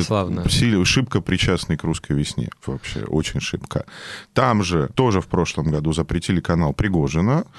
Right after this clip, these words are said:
Speaker 2: И потом
Speaker 1: Евгений Пригожин,
Speaker 2: Евгений
Speaker 1: бизнесмен.
Speaker 2: Пригожин, бизнесмен,
Speaker 1: Много
Speaker 2: из-,
Speaker 1: чем занимается.
Speaker 2: известный как, значит, повар. И в том же году запретили целую кучу каналов. Крым двадцать четыре, Анна Ньюс, которую зарегистрировали
Speaker 1: Господи.
Speaker 2: в Абхазии. Ну,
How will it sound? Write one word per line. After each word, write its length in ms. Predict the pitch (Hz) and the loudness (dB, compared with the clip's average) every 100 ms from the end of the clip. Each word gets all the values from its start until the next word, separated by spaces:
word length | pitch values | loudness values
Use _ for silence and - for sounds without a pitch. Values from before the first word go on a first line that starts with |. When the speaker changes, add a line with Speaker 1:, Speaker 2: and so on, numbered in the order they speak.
| - - | -18 -4
Speaker 2:
И 60 | 101 | 0
потом 200 | 104 147 | 2 4
Speaker 1:
Евгений 260 | 165 165 151 | 4 4 4
Пригожин, 460 | 135 110 98 98 | 2 2 4 4
Speaker 2:
Евгений 240 | - 175 143 | 4 4 4
Speaker 1:
бизнесмен. 320 | 147 151 139 | 4 4 4
Speaker 2:
Пригожин, 320 | 135 113 147 175 | 4 4 4 4
бизнесмен, 460 | 85 82 - 120 | 2 0 2 4
Speaker 1:
Много 300 | 135 139 156 165 | 6 6 6 4
Speaker 2:
из-, 80 | |
Speaker 1:
чем 160 | 202 190 | 4 4
занимается. 560 | 175 170 170 165 170 107 | 4 4 4 4 4 4
Speaker 2:
известный 580 | 156 110 156 - 143 | 4 4 4 4 2
как, 340 | 117 107 113 - | 2 2 2 0
значит, 280 | 90 92 - - _ | 0 0 -2 -6 _
повар. 320 | - 98 92 - _ - - - - - | -4 -2 -4 -6 _ -20 -20 -20 -16 -2
И 400 | 127 151 156 147 | 2 4 4 2
в 100 | - | 2
том 200 | 131 107 | 2 2
же 120 | 92 | 2
году 360 | 87 113 190 220 | 2 2 4 4
запретили 640 | 139 110 110 - 151 127 | 2 2 -2 0 2 2
целую 480 | 104 - 113 110 101 - | 0 0 2 2 0 -2
кучу 560 | - 120 104 - 78 - - | 0 0 2 0 0 -2 0
каналов. 760 | 95 120 165 185 160 123 - - - - | 2 4 4 4 2 0 -6 -16 -20 -6
Крым 220 | - 113 | 0 2
двадцать 300 | 104 107 - | 2 2 0
четыре, 500 | - 170 165 160 139 92 | 0 2 4 4 4 4
Анна 240 | 98 95 | 4 4
Ньюс, 240 | 104 151 | 4 4
которую 280 | 147 107 117 | 2 2 2
зарегистрировали 600 | 110 104 104 107 104 101 101 | 2 2 0 2 2 4 4
Speaker 1:
Господи. 160 | 92 | 2
Speaker 2:
в 40 | - | 2
Абхазии. 580 | - 95 92 95 85 101 | 0 2 2 2 2 2
Ну, 460 | 208 180 - 185 | 2 0 0 0